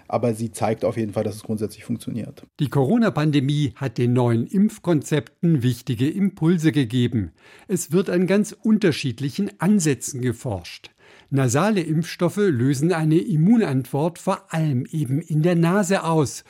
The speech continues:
Speaker 2: können dort einen ersten Virenkontakt unterbinden. Die tiefe Lunge bleibt aber empfänglich für Infektionen.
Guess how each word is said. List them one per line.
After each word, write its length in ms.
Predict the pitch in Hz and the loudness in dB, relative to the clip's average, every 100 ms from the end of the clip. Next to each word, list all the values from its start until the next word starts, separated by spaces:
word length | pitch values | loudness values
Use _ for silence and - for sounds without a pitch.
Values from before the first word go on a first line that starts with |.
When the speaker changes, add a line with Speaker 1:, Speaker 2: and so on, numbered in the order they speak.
| - - | -20 -12
Speaker 2:
können 300 | - 170 175 | 0 2 4
dort 400 | 131 147 196 - | 2 0 -2 -4
einen 220 | 160 185 208 | -2 -2 -2
ersten 680 | - 147 127 - 180 165 | -4 -4 -4 -4 -2 0
Virenkontakt 880 | 123 156 135 143 135 131 127 120 - | 0 0 0 -2 -2 -4 -2 -4 -4
unterbinden. 880 | 202 135 202 135 156 170 - 110 107 _ _ _ - - - | -6 -2 0 4 4 4 0 -6 -6 _ _ _ -20 -20 -8
Die 160 | 135 107 | -6 -4
tiefe 320 | 156 143 143 | -4 -2 0
Lunge 360 | 123 214 214 113 | 4 6 6 4
bleibt 440 | - 113 117 - | 0 -2 -2 -6
aber 280 | 135 160 202 | -4 -2 0
empfänglich 680 | 214 196 - 208 202 127 - | 0 0 0 2 2 0 -2
für 100 | 175 | -2
Infektionen. 1000 | 160 147 196 - - 170 156 120 92 | -2 -2 -4 -6 0 4 4 4 0